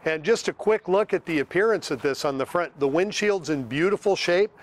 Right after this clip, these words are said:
I don't see any kind of rock damage or chips or scraps or scratches or anything. It's nice up here. The whole coach on the exterior is in beautiful shape. And that's important 'cause, as I said, when you get into a lower price range, a lot of times some of the stuff you're looking at isn't gonna be all that nice.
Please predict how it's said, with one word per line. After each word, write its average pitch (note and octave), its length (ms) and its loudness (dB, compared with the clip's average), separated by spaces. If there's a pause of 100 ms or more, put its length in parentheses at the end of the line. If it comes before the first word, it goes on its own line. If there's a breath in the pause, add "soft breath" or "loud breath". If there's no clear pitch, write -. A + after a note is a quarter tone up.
(320 loud breath)
I C#3+ 120 0
don't F3+ 220 -4
see F3 260 2
any D#3+ 160 0
kind E3 240 -2
of C3+ 100 -2
rock D3+ 320 2
damage F#3 460 0
or C3+ 120 0
chips - 420 -2
or C#3+ 80 -4
scraps F3 520 -4
or D3 120 -4
scratches F3 560 0
or E3 160 2
anything. E3+ 420 0 (400 loud breath)
It's A3 240 0
nice A3+ 340 0
up D3 240 0
here. A#2 260 0
The C3+ 120 0
whole B3 240 2
coach G#3+ 320 0
on D3+ 140 0
the D3 120 -2
exterior C#3+ 640 0
is A#2+ 80 -6
in A#2 220 -6
beautiful D#3 440 0
shape. C#3 360 -2 (500 loud breath)
And D3 240 0
that's G3 240 -2
important E3+ 460 0
'cause, C#3 160 0
as C#3+ 180 0
I C#3+ 60 2
said, F3 280 0
when C#3+ 160 0
you C#3 120 -2
get E3 180 0
into D#3 380 2
a - 20 0
lower F#3+ 340 2
price C#3 380 -2
range, C#3+ 300 -2 (320 loud breath)
a C3 60 0
lot G3+ 200 2
of G#3 80 -2
times E3 300 -4
some F3+ 200 -2
of A3 80 0
the D#3 100 0
stuff - 320 -2
you're C#3+ 100 0
looking E3 280 0
at C3+ 140 -2
isn't C#3 220 -2
gonna C3+ 180 0
be C3+ 140 0
all B2+ 140 0
that B2 220 0
nice. C#3 340 -4